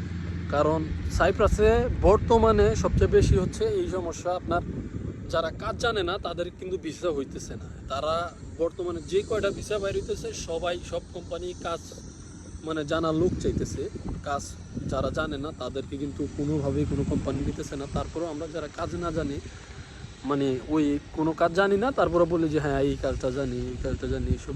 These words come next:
বলে এই দেশে আসি, আসার পর অনেক ধরনের হয়রানিতে পড়তেছে। তো এই হচ্ছে বর্তমান পরিস্থিতি। তো আশা করি আপনারা সবাই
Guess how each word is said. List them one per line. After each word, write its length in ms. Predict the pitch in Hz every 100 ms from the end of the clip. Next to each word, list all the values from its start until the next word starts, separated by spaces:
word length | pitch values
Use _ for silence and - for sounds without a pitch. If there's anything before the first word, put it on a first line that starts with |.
| 131
বলে 260 | 156 160 180
এই 200 | 202 139
দেশে 240 | 143 -
আসি, 300 | 143 147 185
আসার 240 | 180 135 139 127
পর 80 | 131
অনেক 220 | 127 131 131
ধরনের 300 | 135 131 127
হয়রানিতে 400 | 117 113 117 117
পড়তেছে। 520 | - - - - - - - - - - - - -
তো 80 | 143
এই 180 | 151 143
হচ্ছে 240 | 156 - 139
বর্তমান 380 | 156 - 151 147 -
পরিস্থিতি। 540 | 135 131 - 135 165 254 - - - - - -
তো 80 | - -
আশা 260 | 151 180
করি 320 | 175 202 202 214
আপনারা 340 | 139 160 156
সবাই 520 | - 151 151 160 156